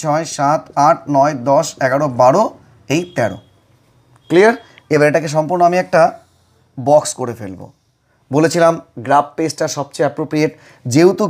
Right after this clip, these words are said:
গ্রাফ পেজ এখানে নেই, আমাকে এখানে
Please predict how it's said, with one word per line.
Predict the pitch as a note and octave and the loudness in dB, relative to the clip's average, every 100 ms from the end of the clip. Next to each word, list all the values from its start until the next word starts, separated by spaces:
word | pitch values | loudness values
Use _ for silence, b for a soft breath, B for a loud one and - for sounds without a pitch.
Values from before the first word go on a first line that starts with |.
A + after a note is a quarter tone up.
| C3+ | 2
গ্রাফ | D#3 F3+ - - | 4 4 0 -6
পেজ | F3 F#3+ F3+ | -4 -4 -6
এখানে | - E3+ F3 | -8 -10 -10
নেই, | D#3 D#3 C#3 G#2 F2+ _ _ _ _ b b _ C3 | -10 -8 -8 -10 -14 _ _ _ _ b b _ 2
আমাকে | D3 - F3+ | 2 2 -2
এখানে | F3 F3+ D#3+ C#3 | 0 -2 -2 -2